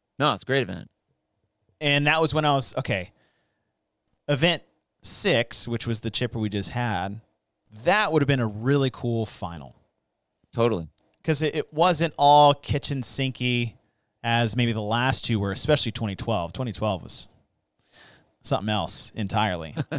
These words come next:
Speaker 1: <laughs>
Speaker 2: right? But you have pe-, there's, there's re-, it's really hard to beat a walking lunge to the finish finale.
Speaker 1: Totally.
Speaker 2: <laughs> When you talk about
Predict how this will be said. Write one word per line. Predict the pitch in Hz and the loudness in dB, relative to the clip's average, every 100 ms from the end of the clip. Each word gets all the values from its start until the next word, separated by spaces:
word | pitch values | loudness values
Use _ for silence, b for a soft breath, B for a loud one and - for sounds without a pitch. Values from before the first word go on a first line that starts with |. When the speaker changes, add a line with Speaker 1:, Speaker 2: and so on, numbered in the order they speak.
| - | -10
Speaker 1:
<laughs> | - _ _ | -20 _ _
Speaker 2:
right? | 101 110 143 _ 131 | -4 -4 -4 _ -2
But | 139 143 - - - _ _ _ _ _ _ | 2 2 0 -8 -10 _ _ _ _ _ _
you | 135 151 | 0 2
have | 156 | 4
pe-, | 180 - | 2 -2
there's, | 147 180 160 - - | -2 2 2 0 -4
there's | 180 170 165 | 0 0 0
re-, | 254 269 | -6 0
it's | 208 - | 0 0
really | 240 285 254 | -2 0 4
hard | 170 165 | 6 6
to | 143 | 4
beat | 131 139 131 | 2 2 2
a | 123 | 2
walking | 123 120 123 110 | 4 4 2 -2
lunge | 104 98 98 - - - | 0 0 -2 -2 -6 -8
to | - | -6
the | 107 | -6
finish | - 110 92 - | -4 -4 -4 -6
finale. | 80 67 57 62 _ _ _ _ _ _ _ _ 117 | -8 -10 -12 -16 _ _ _ _ _ _ _ _ 4
Speaker 1:
Totally. | 110 107 - | 4 4 2
Speaker 2:
<laughs> | 208 | 2
When | 175 | 2
you | |
talk | 151 165 156 | 4 6 10
about | 139 | 8